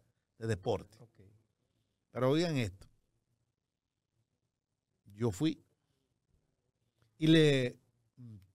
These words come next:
Speaker 1: me comulgué. Pero también en esa iglesia católica, quiero señalar que se me olvidó, en esa catedral yo me casé. Me casé. Pues yo soy católico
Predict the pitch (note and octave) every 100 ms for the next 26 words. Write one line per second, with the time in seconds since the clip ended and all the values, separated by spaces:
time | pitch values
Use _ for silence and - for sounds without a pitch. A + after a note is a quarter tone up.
0 | - B2+ - B2 A#2 A#2 F#3 - _ _
1 | _ _ _ C3 C3 C3+ C3+ G#3+ F3 C3+
2 | C#3 D#3+ G#3+ G3+ F#3+ - D#3+ B2+ A2 F2
3 | D2+ - _ _ _ _ _ _ _ _
4 | _ _ B2 C#3+ C#3 C3 A2 A2 F#2 F2+
5 | F#2 F2 D#2 D2+ _ _ _ _ _ _
6 | _ _ _ _ _ B2 E3 - A3 F#3
7 | F3+ C#3 A#2+ A#2 G2+ E2 E2 - _ _
8 | _ G#2+ G#2+ G#2 A2 F#2+ - - A2+ -
9 | - _ _ _ _ _ _ _ _ _
10 | _ _ A2 _ A2 G#2+ _ A2+ F2 F#2
11 | - G2+ - - _ _ _ _ A2 G#2
12 | B2+ F#2+ C#3+ C3+ - _ - B2 - -
13 | F#3+ D3 G2 -